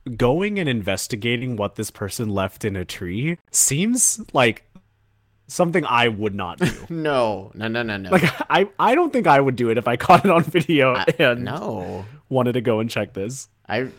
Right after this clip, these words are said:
Speaker 2: I, like, just put my hand on the wrong tree as a kid once, and I got, like, sap all over it, and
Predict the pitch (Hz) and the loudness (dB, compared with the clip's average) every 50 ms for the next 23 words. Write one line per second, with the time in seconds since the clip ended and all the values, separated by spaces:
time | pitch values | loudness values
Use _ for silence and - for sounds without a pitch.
0 | - - - 117 143 160 147 123 - - - 123 120 - - 151 - - 117 120 | -12 -6 -4 -2 0 0 -2 -2 -4 -10 -14 -14 -12 -10 -10 -10 -10 -8 -8 -8
1 | 110 107 113 120 139 147 139 131 120 117 113 110 107 104 104 104 107 107 - - | -8 -6 -6 -6 -4 -2 0 0 0 0 0 0 0 0 0 0 -2 -6 -6 -4
2 | 117 110 107 95 101 92 - 113 104 101 101 101 101 98 90 98 98 98 95 104 | -4 -4 -4 -4 -6 -6 -6 -6 -6 -6 -6 -8 -8 -8 -8 -8 -8 -6 -4 -4
3 | 107 82 95 107 90 - - - - - 104 117 131 - 110 101 92 90 92 92 | -4 -4 -4 -6 -8 -8 -14 -14 -10 -8 -6 -6 -6 -6 -8 -10 -8 -8 -10 -10
4 | 90 87 87 87 90 82 - - 92 95 92 87 - - | -10 -12 -12 -12 -12 -12 -10 -10 -10 -10 -10 -12 -14 -16